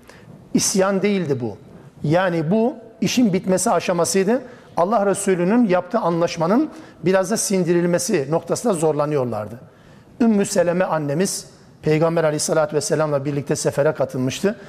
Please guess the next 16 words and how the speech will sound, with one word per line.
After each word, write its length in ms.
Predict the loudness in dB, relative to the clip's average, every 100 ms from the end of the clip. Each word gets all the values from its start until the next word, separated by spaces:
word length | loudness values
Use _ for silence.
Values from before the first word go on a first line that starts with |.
| -20 -10 -2
Allah 260 | 0 2
Resulüne 380 | 0 0 -2 -2
bir 100 | -2
fikir 380 | -2 -2 0 0
verdi. 180 | 0 0
Dedi 160 | -2
ki, 100 | 0
"Ya 160 | 2 2
Resulallah, 500 | 0 0 -2 -2 -6 -12 -20 -20 -16
söyleme 500 | -4 0 2 2 0
gerek 340 | 2 0 0
yok. 160 | 0 -2 -4 -20 -20 -20 -10
Sen 300 | -2 0 0
çık, 360 | -2 -4 -4 -10
hayvanını 480 | -4 0 0 -2 -2
kes, 380 | 0 0 -2